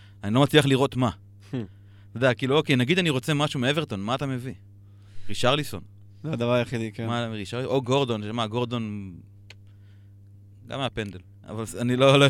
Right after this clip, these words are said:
Speaker 1: לא נפתח את זה, אבל, אה,
Speaker 2: טוב, שלושים וחמש הם בכל מקרה נגד צ'לסי, וזה לא מעניין. אחר כך יש להם דאבל של לסטר ווטפורד, ואז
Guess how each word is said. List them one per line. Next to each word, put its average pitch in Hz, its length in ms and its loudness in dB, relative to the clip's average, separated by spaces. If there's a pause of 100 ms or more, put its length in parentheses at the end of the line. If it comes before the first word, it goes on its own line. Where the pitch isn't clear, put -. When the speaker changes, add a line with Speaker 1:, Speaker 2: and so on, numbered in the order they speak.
(160)
Speaker 1:
לא 131 100 2
נפתח 104 320 -6
את 90 60 -10
זה, 95 160 -8
אבל, 104 220 -4
אה, 107 440 -4 (220)
Speaker 2:
טוב, 110 220 -12
שלושים 147 300 -2
וחמש 202 320 -2
הם 151 100 -2
בכל 151 200 -2
מקרה 143 260 -2
נגד 113 260 -4
צ'לסי, 135 600 -6
וזה 92 280 -8
לא 104 120 -4
מעניין. 104 580 -4
אחר 135 340 -6
כך 123 240 -10
יש 110 240 -8
להם 104 340 -4
דאבל 104 400 -6
של 92 320 -12
לסטר 101 260 -12
ווטפורד, 160 580 -8
ואז 113 380 -8